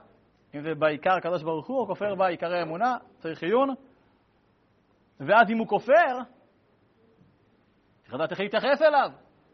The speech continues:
שזה כל מיני נפקא מינות להלכה ולמעשה, ולחינוך גם, שזה ביטויים הלכתיים. אז כמובן, אפשר לומר, "מה אתה אומר, שאין במקורות היסוד,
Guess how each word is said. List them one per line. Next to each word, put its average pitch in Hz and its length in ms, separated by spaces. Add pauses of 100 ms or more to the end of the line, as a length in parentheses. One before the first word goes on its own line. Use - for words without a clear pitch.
(160)
שזה 151 140
כל 190 120
מיני 214 140
נפקא 220 220
מינות 277 300
להלכה 165 460
ולמעשה, 170 540 (600)
ולחינוך 202 540
גם, 220 280 (840)
שזה 151 160
ביטויים 175 300
הלכתיים. 196 580 (880)
אז 160 120
כמובן, 269 680 (1080)
אפשר 214 240
לומר, 202 460
"מה 180 180
אתה 180 120
אומר, 170 300
שאין 147 240
במקורות 165 480
היסוד, 180 580